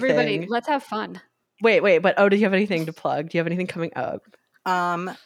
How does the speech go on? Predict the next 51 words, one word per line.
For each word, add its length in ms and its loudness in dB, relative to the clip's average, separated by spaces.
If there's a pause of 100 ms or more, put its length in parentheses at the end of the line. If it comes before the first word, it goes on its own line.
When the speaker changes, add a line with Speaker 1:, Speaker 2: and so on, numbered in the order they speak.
(280)
Speaker 3:
yeah, 220 0
I'm 100 -6
gonna 160 -8
be 140 -6
at 160 -6
Queer 220 -12
and 120 -8
Trans 360 -10
Zine 180 -8
Fest 340 -8
in 360 -10
Rhode 280 -8
Island, 960 -10
Provi-, 300 -10
Speaker 2:
Hell 120 -8
yeah. 40 -10
Speaker 3:
beautiful 320 -8
Providence, 640 -10
Rhode 120 -10
Island, 520 -8
in 80 -8
the 80 -10 (100)
armpit 560 -8
of 380 -14
early 420 -10 (440)
September. 800 -12 (340)
Speaker 1:
Nice. 220 -14
Speaker 3:
Um, 180 -10
so 400 -10 (460)
I 80 -14
think 180 -10
Speaker 1:
America's 300 -4
Speaker 3:
that's 40 -10
Speaker 1:
most 220 -8
charming 460 -10
city. 260 -14 (260)
Speaker 3:
Oh 300 -6 (140)
my 400 -8
God. 400 -10 (180)
Speaker 2:
Where 140 4
Speaker 3:
Tell 80 6
me 60 6
Speaker 2:
is 100 -2
it 140 2
Speaker 3:
about 60 -4
Speaker 2:
in 100 0
Speaker 3:
it. 20 2
Speaker 2:
relation 400 0
to 100 0
Labor 320 -2
Day? 460 -4